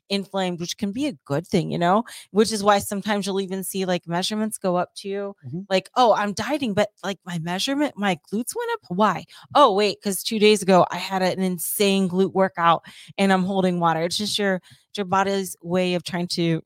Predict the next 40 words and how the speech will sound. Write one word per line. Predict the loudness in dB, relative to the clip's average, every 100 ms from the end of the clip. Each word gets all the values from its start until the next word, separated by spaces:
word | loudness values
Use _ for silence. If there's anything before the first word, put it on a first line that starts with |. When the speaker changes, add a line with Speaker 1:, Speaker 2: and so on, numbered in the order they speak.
| -4
Speaker 1:
repair | -4 -2 0
that | 0 -2
muscle, | -4 -6 -8 -10
like, | -12 -12 _ _
send | -14 -10
water | -8 -8 -8
to | -8
it. | -10 -12 -12 0
So, | 4
like, | 6 4 0 -4
if | -2 2
your | 2
measurements | 2 0 -2 -2 -2 -2
go | 0
up, | 0
that | 0 -6
can | -4
be | -6
the | -6
same | -6 -6 -4
thing. | -2 -2 -2
But, | 0 0 -2 -18 -14 -2
you | 2
know, | 4 2 0
our | 2 4 4
bodies | 2 2 2 2
aren't | 2 0 0
that, | 4 4 0
like, | -4 -4 -6
crazy | -4 -4 -2 -2
efficient | -2 -4 -2 -2 -4 -4
to | -4
where | 0 0 0
it's | -4
gonna | -6 -4
be | -4 -4
this | 0 0 0 -8 -20 _ _
consistent | -2 -2 0 -2 -2 -2 0 0 -4 -14 _ -12
decline, | -4 -4 -4 -4 -4 -4 -4
right? | 0 0 0